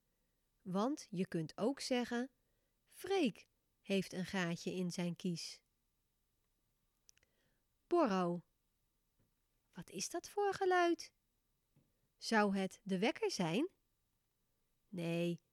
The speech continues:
die klinkt anders. Milo luistert aandachtig.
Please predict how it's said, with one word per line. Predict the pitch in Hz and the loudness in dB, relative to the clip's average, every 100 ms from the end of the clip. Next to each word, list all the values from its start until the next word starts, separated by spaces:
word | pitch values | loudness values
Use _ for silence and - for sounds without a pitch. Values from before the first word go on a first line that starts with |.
| _ | _
die | 202 339 | 2 2
klinkt | - 320 285 - | 4 0 0 -2
anders. | 185 170 165 160 - - _ _ _ _ _ _ _ _ _ _ _ _ _ _ _ _ | -2 -2 -2 -4 -8 -14 _ _ _ _ _ _ _ _ _ _ _ _ _ _ _ _
Milo | 190 180 220 247 247 262 - _ | -2 2 2 4 4 2 -2 _
luistert | 175 175 202 - 247 240 - | 2 4 2 0 -4 -4 -4
aandachtig. | 294 285 175 170 - 175 170 - | -2 0 0 -2 -6 -8 -8 -12